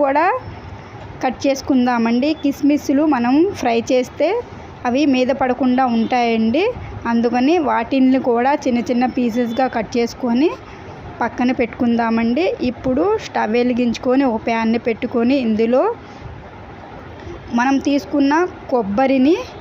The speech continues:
నెయ్యి వేయకుండా ఫ్రై చేద్దామండి. కొబ్బరి తురుములో ఆయిల్ ఉంటుంది కాబట్టి నెయ్యి వేయాల్సిన అవసరం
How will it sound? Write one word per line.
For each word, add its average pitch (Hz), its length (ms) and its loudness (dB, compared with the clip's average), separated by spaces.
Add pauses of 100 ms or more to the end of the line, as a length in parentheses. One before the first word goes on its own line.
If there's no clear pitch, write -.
(720)
నెయ్యి 247 320 2
వేయకుండా 262 500 2 (180)
ఫ్రై 240 180 0 (120)
చేద్దామండి. 233 760 0 (200)
కొబ్బరి 233 420 -2
తురుములో 240 400 2 (180)
ఆయిల్ 247 320 2
ఉంటుంది 247 460 2
కాబట్టి 226 600 -2 (280)
నెయ్యి 269 280 2 (840)
వేయాల్సిన 262 600 2 (100)
అవసరం 247 360 0